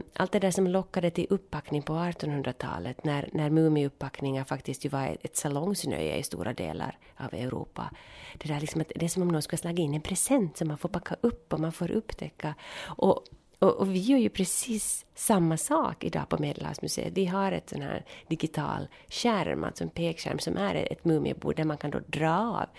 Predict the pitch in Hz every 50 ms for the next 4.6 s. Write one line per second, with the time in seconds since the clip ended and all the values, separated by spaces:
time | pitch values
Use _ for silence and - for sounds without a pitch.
0 | - - - - 170 170 170 - - 165 151 147 - - - - - 156 147 143
1 | 139 139 139 139 143 143 135 131 127 123 - - 165 180 185 - - 185 160 160
2 | 151 143 135 - - 131 - - - - - - 175 170 - - 143 - - -
3 | - 127 - - - 127 123 123 - 135 - - - - - - - 135 131 135
4 | - - 143 - 131 135 - - - - - -